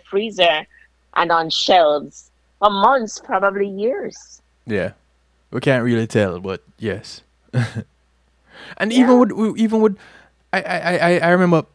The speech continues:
Speaker 2: I did a broadcast talking about how food in the grocery stores are recycled, especially the meats. And
Speaker 1: Mm-hmm.
Speaker 2: just the other day, I grossed someone out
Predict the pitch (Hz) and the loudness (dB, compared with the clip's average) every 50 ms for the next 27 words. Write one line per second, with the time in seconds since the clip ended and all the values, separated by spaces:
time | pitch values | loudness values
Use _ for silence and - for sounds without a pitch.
0 | _ _ _ 147 151 156 165 170 165 156 156 160 160 160 - - 139 117 113 - | _ _ _ -4 0 0 2 0 0 0 0 0 0 -2 -2 -4 -4 -4 -4 -6
1 | - 127 113 113 - 117 120 113 104 - - - 127 113 110 107 104 _ _ _ | -6 -6 -6 -4 -6 -6 -6 -6 -8 -8 -4 -2 0 0 0 -2 -6 _ _ _
2 | - - - _ _ _ _ _ _ _ _ _ _ _ _ _ _ _ _ _ | -20 -20 -20 _ _ _ _ _ _ _ _ _ _ _ _ _ _ _ _ _
3 | _ _ _ - - - - 208 190 170 143 127 117 135 139 131 127 127 139 147 | _ _ _ -20 -8 -2 0 0 2 2 2 0 0 0 0 -2 -2 2 4 4
4 | 156 160 147 - 131 117 - - 117 98 92 - 113 - 101 104 104 117 117 - | 4 4 2 -2 -6 -6 -6 -6 -6 -6 -6 -8 -10 -10 -8 -8 -8 -8 -8 -8
5 | - 127 123 - - - - - - _ _ _ _ _ _ _ _ _ _ _ | -8 -8 -10 -10 -14 -18 -20 -20 -20 _ _ _ _ _ _ _ _ _ _ _
6 | _ _ _ - 131 - 151 - 143 131 127 127 135 143 147 - - _ - - | _ _ _ -14 -4 -4 -2 -2 0 -4 -2 -4 -4 -4 -4 -6 -8 _ -18 -18
7 | - - - _ _ _ _ _ _ _ _ _ _ _ _ _ _ _ - - | -18 -18 -20 _ _ _ _ _ _ _ _ _ _ _ _ _ _ _ -20 -20
8 | - _ _ _ _ - 135 139 135 131 127 127 127 127 - 349 403 403 - _ | -20 _ _ _ _ -2 0 0 2 0 0 -2 -2 -4 -4 -4 -6 -8 -10 _
9 | _ _ _ _ _ _ _ _ _ _ _ _ _ - - - 147 131 156 175 | _ _ _ _ _ _ _ _ _ _ _ _ _ -20 -14 -12 -4 2 2 2
10 | 175 - 190 175 160 156 151 143 131 120 120 120 123 139 139 139 131 - - - | 4 4 2 2 4 2 0 0 0 -2 -2 0 2 2 4 4 2 0 -2 -2
11 | 143 139 139 131 120 113 113 113 107 - - - | -2 0 0 -2 -2 0 0 -2 -2 -4 -8 -14